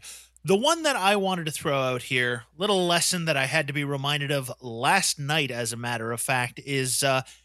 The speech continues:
if you're not having fun, it's okay to concede the game. I was in an absolute grinder matchup between one,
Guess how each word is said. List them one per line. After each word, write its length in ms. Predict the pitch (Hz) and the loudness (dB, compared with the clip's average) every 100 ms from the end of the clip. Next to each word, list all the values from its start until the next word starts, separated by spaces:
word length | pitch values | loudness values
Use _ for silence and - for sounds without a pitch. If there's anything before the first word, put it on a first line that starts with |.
| _ | _
if 180 | - 170 | 0 0
you're 120 | 180 | 0
not 240 | 175 190 226 | 0 0 0
having 380 | 214 220 208 170 | 0 0 0 -2
fun, 460 | - - 139 143 156 | -4 -2 0 -2 -4
it's 180 | 135 - | -6 -2
okay 380 | 156 151 - 151 | 0 0 -2 -2
to 100 | 143 | -2
concede 560 | - 139 - - 123 110 | -4 -4 -2 -2 -4 -8
the 80 | |
game. 460 | 101 107 98 92 95 - _ _ _ _ - | -8 -6 -6 -8 -12 -18 _ _ _ _ 4
I 120 | 196 | 6
was 200 | 233 196 | 6 2
in 120 | 185 | 2
an 120 | 156 | 2
absolute 680 | 147 151 165 - 185 185 175 | 0 -2 0 0 0 -6 -8
grinder 680 | 143 147 156 151 160 156 131 | -8 -2 2 4 4 2 -2
matchup 540 | 123 120 113 - 117 - _ | -2 -2 -2 -2 -4 -6 _
between 380 | - 135 123 | -2 -2 -2
one, 160 | 120 127 | -2 -2